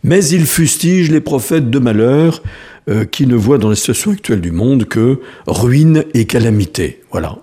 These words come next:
il y a un regard de bienveillance, euh, il y a un regard optimiste. Sans doute qu'à soixante ans de distance, on peut penser que ce regard, euh, cet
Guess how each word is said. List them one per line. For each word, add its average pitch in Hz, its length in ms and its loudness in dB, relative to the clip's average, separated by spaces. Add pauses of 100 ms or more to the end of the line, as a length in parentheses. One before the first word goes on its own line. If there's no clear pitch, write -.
(100)
il 98 60 -4
y - 20 -4
a 113 60 -2
un 113 40 -2
regard 113 320 0
de 104 80 0
bienveillance, 90 760 -4 (680)
euh, 82 380 -4
il 95 100 -8
y 95 60 -2
a 92 80 -2
un 87 40 -4
regard 95 520 -2
optimiste. 120 920 0 (360)
Sans - 220 -4
doute 117 240 0
qu'à - 140 -4
soixante - 400 -4
ans 101 80 -2
de 98 40 0
distance, 101 540 -2
on 85 60 -6
peut 82 120 -6
penser 92 340 -4
que - 60 -8
ce - 80 -6
regard, 87 420 -2 (480)
euh, 80 60 -8
cet - 300 -6